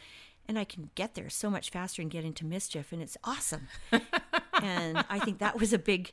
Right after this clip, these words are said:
Speaker 1: driving force for Ainsley when she realized, "Wow, I can get over there in, like, two seconds, and
Speaker 2: Mm-hmm.
Speaker 1: my mom can't catch me. It's
Speaker 2: Yeah.
Speaker 1: perfect." <laughs>
Speaker 2: <laughs>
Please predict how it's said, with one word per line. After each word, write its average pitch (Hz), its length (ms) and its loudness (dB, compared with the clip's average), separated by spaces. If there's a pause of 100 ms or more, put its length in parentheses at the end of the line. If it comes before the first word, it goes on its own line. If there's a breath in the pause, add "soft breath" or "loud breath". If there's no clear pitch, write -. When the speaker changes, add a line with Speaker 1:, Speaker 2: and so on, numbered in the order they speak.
(280 loud breath)
Speaker 1:
driving 208 360 6
force 226 320 4
for - 80 -4
Ainsley 190 400 4
when 196 140 2
she 269 160 0
realized, 247 380 0
"Wow, 208 600 -4 (200)
I 294 80 -8
can 254 140 0
get - 180 -6
over 208 220 -4
there 160 160 -2
in, 151 160 -8
like, 160 140 -10 (140)
two 269 200 -2
seconds, - 580 -6 (200 loud breath)
and 160 180 0
Speaker 2:
Mm-hmm. 160 120 2
Speaker 1:
my 185 120 0
mom 185 320 -2
can't - 260 -8
catch - 320 -6
me. 131 100 -6
It's - 180 -2
Speaker 2:
Yeah. 185 100 2
Speaker 1:
perfect." - 540 0
<laughs> - 60 2
Speaker 2:
<laughs> - 580 0